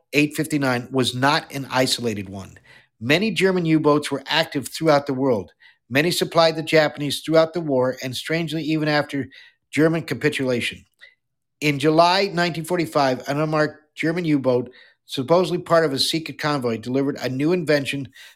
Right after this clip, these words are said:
to Japanese research and development units in Japan. The Japanese, uh, constructed and activated the device. The device soared into the sky where, howeverly,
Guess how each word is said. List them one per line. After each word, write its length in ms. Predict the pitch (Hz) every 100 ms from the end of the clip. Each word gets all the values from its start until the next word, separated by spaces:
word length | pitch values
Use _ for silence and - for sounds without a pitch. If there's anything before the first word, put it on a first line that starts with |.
| _ -
to 220 | 147 131
Japanese 640 | 107 143 160 160 160 -
research 400 | 151 139 156 143
and 80 | 135
development 400 | 127 135 127 113
units 460 | 113 101 87 - - 117
in 60 |
Japan. 480 | 107 104 131 95 87 _ - - - - _
The 80 | -
Japanese, 880 | 101 160 190 175 190 190 - - _ _ _ _ _ _ _ - _ _ -
uh, 300 | 139 131 117 104 - _ _ - - _ -
constructed 600 | - - 190 190 202 180
and 200 | 135 135
activated 640 | 147 190 170 147 143 117
the 60 | 110
device. 580 | 101 143 180 175 - _ _ _ _ _ -
The 80 | 131
device 340 | 151 156 147
soared 360 | - 175 190 185
into 240 | 196 202 190
the 120 | 220
sky 480 | - 170 147 143 139 143
where, 180 | 147
howeverly, 720 | 127 151 165 160 131 120 120